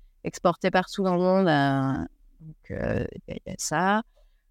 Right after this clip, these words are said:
Euh, ça peut être aussi, euh, plus, euh, des choses en lien avec l'agriculture biologique, la permaculture.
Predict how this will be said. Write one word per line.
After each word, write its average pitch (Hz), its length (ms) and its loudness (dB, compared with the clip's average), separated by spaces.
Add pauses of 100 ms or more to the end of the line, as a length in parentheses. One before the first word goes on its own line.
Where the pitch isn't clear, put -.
(100)
Euh, 156 220 2
ça 175 160 2
peut 185 100 2
être 180 140 2
aussi, 226 340 2
euh, 180 160 6
plus, - 360 -6
euh, 170 100 2
des 160 180 -2
choses 185 240 4
en 180 80 2
lien 170 240 4
avec 165 240 0
l'agriculture 165 460 0
biologique, 170 580 2
la 180 100 2
permaculture. 220 880 2